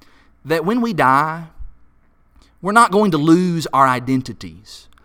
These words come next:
or that we're just gonna get absorbed into the giant oneness. No.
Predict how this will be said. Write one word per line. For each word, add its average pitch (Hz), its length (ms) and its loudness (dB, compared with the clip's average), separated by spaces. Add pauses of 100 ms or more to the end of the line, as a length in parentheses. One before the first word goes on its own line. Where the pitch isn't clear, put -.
(220)
or 180 100 6
that 180 140 4
we're 170 60 0
just 190 200 0
gonna 185 160 -2
get 165 240 0
absorbed 156 680 4
into 156 180 -4
the 156 120 -4
giant 156 640 0
oneness. 131 1000 -6
No. 120 520 -6